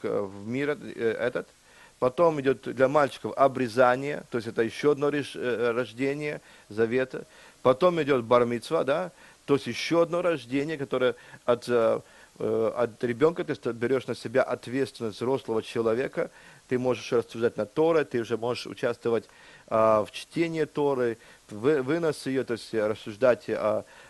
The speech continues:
о проблемах общества. Потом идет, э, понятие, как, как, э, э, ты жених, да, это вот, э, ты ж-, это одно чувство, свадьба,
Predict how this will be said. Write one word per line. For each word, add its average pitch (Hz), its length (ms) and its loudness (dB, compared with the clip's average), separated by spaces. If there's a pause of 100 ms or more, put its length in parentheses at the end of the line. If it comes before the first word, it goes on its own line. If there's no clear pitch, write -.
о - 80 -8
проблемах 117 600 0
общества. 156 640 0 (680)
Потом 160 380 4
идет, 143 220 2
э, 120 340 2
понятие, 131 500 0
как, 110 220 -4
как, - 100 -8
э, 104 380 0 (480)
э, 98 520 -4 (180)
ты 120 260 -4 (120)
жених, 135 580 -4
да, 123 180 2
это - 140 -4
вот, 101 140 -8 (160)
э, 104 240 -4 (120)
ты 120 120 -6
ж-, 104 140 -12 (340)
это 123 260 4
одно 120 260 2
чувство, 151 580 -8 (180)
свадьба, 120 680 2